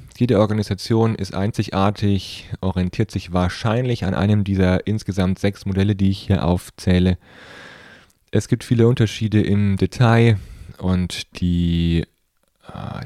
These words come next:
die Ausrichtung vor Ort, die individuelle Ausgestaltung jedes, jeder Struktur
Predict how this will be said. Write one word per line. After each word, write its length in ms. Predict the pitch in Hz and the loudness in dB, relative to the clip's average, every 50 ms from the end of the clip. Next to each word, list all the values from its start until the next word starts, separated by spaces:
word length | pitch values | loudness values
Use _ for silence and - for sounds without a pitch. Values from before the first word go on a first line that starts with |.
| - - | -14 -14
die 140 | - - - | -14 -10 -4
Ausrichtung 720 | - 80 98 110 - - 104 101 95 - - 92 87 87 | 0 0 2 2 2 0 0 0 0 0 0 -2 -2 -2
vor 220 | - - 85 78 | -2 -4 -4 -2
Ort, 560 | - 82 87 90 95 98 98 - - - - - _ _ _ _ _ _ - | 0 0 2 2 2 0 0 -2 -6 -12 -16 -18 _ _ _ _ _ _ -10
die 100 | - - | -4 -2
individuelle 520 | 107 110 107 95 95 95 90 90 - - | 0 0 2 4 4 4 4 4 2 0
Ausgestaltung 560 | - 87 104 - - 98 - - 90 87 90 87 | 0 0 0 0 -2 -2 -2 0 0 0 0 0
jedes, 320 | 87 90 92 85 - - | 2 0 0 -2 -4 -6
jeder 200 | - 92 92 87 | -4 -2 -2 -2
Struktur 480 | - - 87 - - - 98 95 92 | -2 -6 -10 -8 -2 2 4 4 4